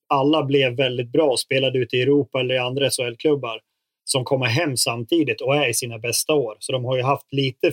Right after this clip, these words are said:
flyt med tajmingen i hur, hur de har, de har fått hem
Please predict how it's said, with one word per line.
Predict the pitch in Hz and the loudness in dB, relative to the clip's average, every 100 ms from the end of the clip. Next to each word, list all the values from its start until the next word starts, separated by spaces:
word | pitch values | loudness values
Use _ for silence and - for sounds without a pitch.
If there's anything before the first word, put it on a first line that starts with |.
| - | 0
flyt | - 175 156 - | -2 2 2 0
med | 135 120 | -8 -4
tajmingen | 165 170 135 123 117 | 0 0 -2 -6 -10
i | 123 107 | -10 -8
hur, | 120 120 117 _ _ _ _ - | -6 -8 -12 _ _ _ _ 0
hur | 143 | 2
de | 135 | 2
har, | 127 127 135 | 0 -2 -2
de | 131 | -4
har | 131 | -2
fått | - 117 | -4 -4
hem | 170 190 131 | -2 -2 -4